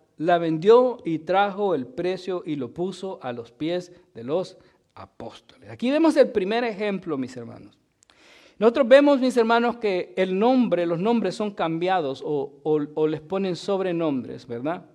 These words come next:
En la Biblia, dependiendo de alguna característica de ellos, ¿no?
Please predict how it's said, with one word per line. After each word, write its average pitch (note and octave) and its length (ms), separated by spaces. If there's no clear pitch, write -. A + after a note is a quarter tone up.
En C3 100
la B2 100
Biblia, D#3+ 320
dependiendo F3 1000
de C#3 160
alguna E3+ 580
característica C3+ 1040
de A2 240
ellos, G#2+ 240
¿no? F3+ 180